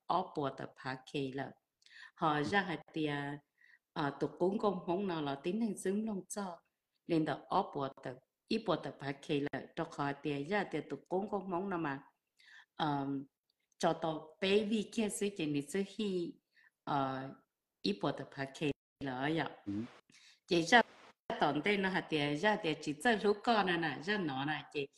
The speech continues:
Speaker 1: nhớ cứ phân nhớ tụi lông theo, cho tao bé lúc vì là xứ, xứ yếu luôn cho họ ít bộ hạ kỳ thế.
Speaker 2: Ừ.
Speaker 1: Chỉ cũng chẳng hạt tiền,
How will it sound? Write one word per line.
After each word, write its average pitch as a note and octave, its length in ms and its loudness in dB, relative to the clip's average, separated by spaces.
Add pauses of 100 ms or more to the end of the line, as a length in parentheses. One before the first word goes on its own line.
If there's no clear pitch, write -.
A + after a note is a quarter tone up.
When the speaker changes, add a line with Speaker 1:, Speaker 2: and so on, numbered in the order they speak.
(160)
Speaker 1:
nhớ G3+ 180 6
cứ - 160 0
phân A#3 140 4
nhớ G#3+ 160 0
tụi D3 100 -4
lông D#3 300 -2
theo, F#3+ 240 2 (460)
cho F#3 140 6
tao F#3 320 0
bé G3 140 6
lúc A3 180 2
vì A3 140 2
là F3+ 160 0
xứ, A3+ 340 0
xứ B3 160 0
yếu F3 140 2
luôn G#3 180 0 (300)
cho A3 360 2
họ C#3+ 380 -2 (260)
ít G#3 200 0
bộ D3+ 200 -2
hạ C3 80 -4 (140)
kỳ C#3+ 240 -4
thế. F3 240 -6 (460)
Speaker 2:
Ừ. G3 80 -8 (200)
Speaker 1:
Chỉ F3+ 180 4
cũng E3 160 2
chẳng A#3 180 2 (260)
hạt D#3+ 140 -6
tiền, D3+ 260 0